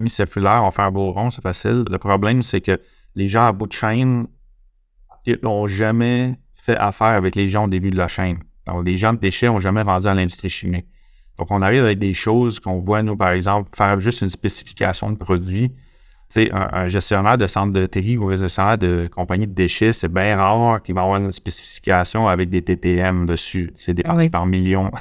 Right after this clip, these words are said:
Speaker 1: <laughs> Donc, eux, c'est des pourcentages de contamination. Mais l'industrie chimique dit, « Non, mais nous, on veut tel P P M de tel contaminant. » Puis là, il, donc, c'est quand même un, un gros clash de culture d'arriver à faire parler des gens à bout de chaîne avec des gens au début de la chaîne. Donc,
Speaker 2: Mm-hmm.
Speaker 1: c'est pas facile.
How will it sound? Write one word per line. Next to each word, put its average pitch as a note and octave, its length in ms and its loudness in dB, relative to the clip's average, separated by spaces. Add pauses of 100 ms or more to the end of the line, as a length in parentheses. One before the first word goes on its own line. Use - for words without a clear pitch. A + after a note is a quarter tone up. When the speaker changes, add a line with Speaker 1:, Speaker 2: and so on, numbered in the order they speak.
(160)
Speaker 1:
<laughs> - 260 -14
Donc, A2+ 180 2
eux, C3 80 2
c'est A#2 220 0 (200)
des G#2+ 80 0
pourcentages F#2+ 760 0
de F2 40 -4
contamination. G2 480 -2
Mais F#2 220 -2 (240)
l'industrie G2+ 320 0
chimique A2+ 320 2
dit, « A2 60 -4
Non, G#2 120 2
mais G2+ 100 -2
nous, A#2 160 -2
on G#2+ 80 0
veut G#2 220 -2
tel A#2 380 2 (100)
P G#2 140 0
P A2 140 -2
M A2 400 0
de G2 140 0
tel G#2+ 320 -2
contaminant. » G2+ 560 0
Puis F#2+ 120 -4
là, G2+ 100 2
il, F2+ 360 -2 (200)
donc, - 240 -8
c'est - 280 -4
quand A#2 180 2
même D3+ 160 2
un, G#2 140 0 (200)
un G2+ 120 -4
gros B2+ 220 -2
clash C3 360 0
de G2 80 -2
culture G#2+ 640 -2 (440)
d'arriver F#2+ 220 0
à A2+ 80 6
faire G#2+ 160 2
parler G2+ 240 0
des G2+ 160 0
gens A2 140 2
à G#2+ 60 2
bout G2 100 -4
de F#2+ 60 -10
chaîne A#2 240 0
avec G2 100 2
des F2+ 140 0
gens G#2+ 120 -2
au G#2 40 -2
début F#2+ 180 -2
de G2 80 -2
la F2+ 100 2
chaîne. - 240 -8
Donc, F#2 260 -6
Speaker 2:
Mm-hmm. G#3 280 0
Speaker 1:
c'est - 160 -12
pas A#2+ 100 0
facile. D#3+ 520 0